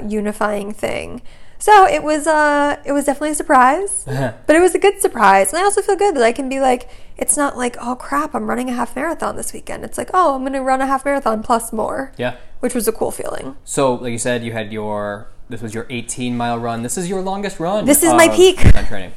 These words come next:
Speaker 1: Yeah.
Speaker 2: Uh, how did it go? How are you feeling now, have it, having it done?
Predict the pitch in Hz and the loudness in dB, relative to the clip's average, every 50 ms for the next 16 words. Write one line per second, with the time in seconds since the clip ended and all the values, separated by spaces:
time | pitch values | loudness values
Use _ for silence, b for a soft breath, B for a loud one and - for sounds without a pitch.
0 | - - - 233 233 240 277 294 254 - - 113 110 107 104 104 101 - - - | -12 -8 0 4 6 6 6 6 4 2 -2 -2 0 0 0 -2 -6 -8 -12 -14
1 | - - - - - - - - - - 120 113 110 110 110 110 113 113 113 113 | -14 -14 -14 -14 -16 -16 -16 -16 -8 -4 -2 -2 0 0 -2 -2 -4 -6 -8 -10
2 | 113 113 110 - - - - - 120 117 110 113 107 104 95 - - - 113 113 | -10 -10 -10 -12 -12 -14 -16 -16 -14 -14 -12 -10 -10 -10 -10 -12 -10 -10 -8 -8
3 | 123 143 170 208 233 233 - - - - 110 110 110 110 110 110 - 113 113 113 | -8 -8 -8 -10 -10 -12 -12 -10 -8 -6 -4 -4 -4 -4 -6 -8 -8 -8 -8 -8
4 | 113 107 - - 117 113 113 110 110 107 110 110 113 113 110 113 113 110 110 - | -8 -8 -8 -8 -8 -8 -8 -10 -10 -10 -10 -10 -8 -8 -8 -8 -8 -10 -8 -8
5 | 120 120 117 117 117 113 104 135 165 156 | -8 -8 -8 -8 -10 -10 -10 -12 -12 -12